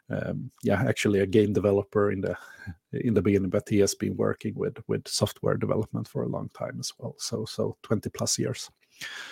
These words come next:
Um, so, so as of now, right now, we're six founders.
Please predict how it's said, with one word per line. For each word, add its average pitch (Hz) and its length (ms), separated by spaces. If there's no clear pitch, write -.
Um, 113 420
so, 120 220
so 135 220
as 151 280
of 156 180
now, 139 280
right 123 360
now, 113 200
we're 110 200
six - 320
founders. 117 640